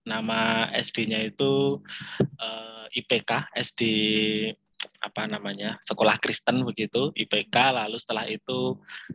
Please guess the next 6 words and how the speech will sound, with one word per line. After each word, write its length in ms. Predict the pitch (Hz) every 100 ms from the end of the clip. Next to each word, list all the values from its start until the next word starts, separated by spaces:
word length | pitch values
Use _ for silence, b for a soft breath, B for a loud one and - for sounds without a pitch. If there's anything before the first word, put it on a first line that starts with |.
| -
sempat 480 | - 110 104 113 -
mengajar 560 | 113 110 110 - 104 -
di 240 | 110 104
Trisakti 560 | - 113 - 104 - 117
dulu, 520 | 110 104 127 170 208 202 _
baru 760 | - 101 98 120 127 127 131